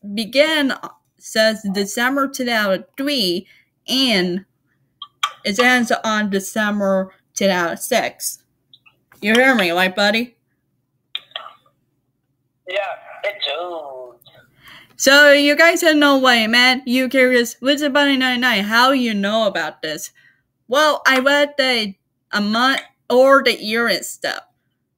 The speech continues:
Speaker 1: You guys don't know what I mean, right? 'Cause I've been looking up, uh, like, different stuff, like, like one, uh, wise of, um,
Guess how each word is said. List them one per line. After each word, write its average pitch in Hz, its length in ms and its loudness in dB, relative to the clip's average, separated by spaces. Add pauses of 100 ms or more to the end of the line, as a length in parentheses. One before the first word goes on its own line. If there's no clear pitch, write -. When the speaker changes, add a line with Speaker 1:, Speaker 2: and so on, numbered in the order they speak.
(140)
Speaker 1:
You 311 300 -2
guys 269 260 0
don't 214 140 -2
know 202 160 -2
what 165 240 -8
I 156 40 -12
mean, 185 500 -8
right? 233 460 2 (2250)
'Cause 262 460 2
I've 240 260 2
been 254 200 -2
looking 240 280 -4
up, 254 220 0
uh, 208 300 -6 (260)
like, 214 300 -4
different 202 520 -4
stuff, 269 420 -2
like, 208 320 -2 (800)
like 269 280 4
one, 262 500 2
uh, 247 140 0
wise 247 480 0
of, 233 260 -6
um, 233 580 -4